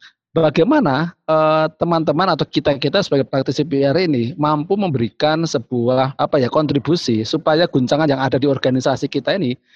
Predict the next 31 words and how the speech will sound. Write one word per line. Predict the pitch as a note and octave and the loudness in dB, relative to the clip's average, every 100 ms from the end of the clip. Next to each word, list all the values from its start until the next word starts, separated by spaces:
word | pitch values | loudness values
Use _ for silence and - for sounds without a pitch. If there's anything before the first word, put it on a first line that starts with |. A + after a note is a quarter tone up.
| _ _ F#3 | _ _ -4
tidak | D#3+ D3 | -2 -2
berpengaruh | C#3+ C3+ D3+ F3+ G#3 E3+ | -4 -6 -4 0 0 -2
secara | C3+ C#3+ C#3+ | -4 -2 -2
komunikatif | D#3 D3 D3 D#3 C3 - G#3+ - - _ - | -2 -2 0 0 -2 -2 -6 -6 -14 _ -6
ke | D3+ | -2
internal | E3 D#3 C#3 F3 F3+ F3 | -2 0 0 0 -2 -2
yang | C#3+ C#3+ | -2 -2
lebih | E3 - E3+ | -4 -2 -2
dalam | D3+ C#3 B2+ | 0 0 -2
lagi. | C3+ C3+ B2 - G#2 - _ | -2 -2 -4 -6 -12 -12 _
Apa | F3+ - F#3 | -8 -2 -2
tugas-tugas, | E3 D#3 C3+ A#3 C3+ D3+ C#3+ - - _ _ D#4 E4+ | -2 -4 -4 -6 -4 -2 -2 -6 -20 _ _ -12 -6
apa | D#3+ F3 | 0 0
ya, | B2 - - D#3+ | 0 -4 -12 -10
tugas-tugas | D#3 D#3+ C#3+ E3+ | -2 -2 0 -2
ideologis | - F#3 - F3 D#3+ G#3+ G3+ | 0 -2 2 2 2 2 0
lah | D#3+ | 0
kira-kira | - C#3 C#3 | 0 -2 -2
gitu | B2 A2 | -4 -2
yang | E3+ C#3+ | 0 0
harus | C#3 | 0
dilakukan | C#3 B2+ A2 D#3 | -2 -2 -2 -2
oleh | D3 C#3+ - _ _ _ | 0 -2 -8 _ _ _
teman-teman | D3 D3 C#3+ D#3 D3+ | -4 -2 0 -2 -4
P | - | -2
R | D3+ D3+ E3+ | 0 0 0
atau | C#3+ | -2
praktisi | C#3 C#3 - C#3 | -2 -4 -6 -6
P | C3 | -4
R | |
ini | D#3 | -2